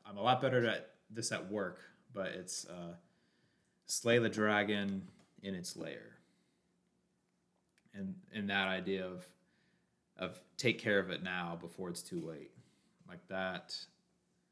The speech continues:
I, I associate that strongly with being precise in your speech.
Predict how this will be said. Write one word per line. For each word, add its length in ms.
I, 120
I 200
associate 540
that 180
strongly 420
with 220
being 220
precise 480
in 60
your 100
speech. 380